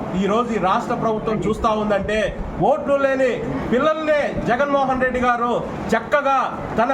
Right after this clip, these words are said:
పిల్లల్లాగా చూస్తా ఉన్నారంటే ఈ రాష్ట్ర ప్రభుత్వం, ఈ రా-,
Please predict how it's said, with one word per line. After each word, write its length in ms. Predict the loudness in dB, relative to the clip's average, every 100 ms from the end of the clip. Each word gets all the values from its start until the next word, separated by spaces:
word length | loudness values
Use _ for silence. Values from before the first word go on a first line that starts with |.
| -2
పిల్లల్లాగా 460 | 0 2 2 0 0 -2
చూస్తా 220 | -2 0
ఉన్నారంటే 540 | 0 0 0 0 -2 -2 -2 -4 -6 -2
ఈ 80 | -2 0
రాష్ట్ర 360 | 2 2 0 -2
ప్రభుత్వం, 540 | 0 0 0 0 0 2 0 0 -6 -2
ఈ 120 | 2
రా-, 240 | 2 2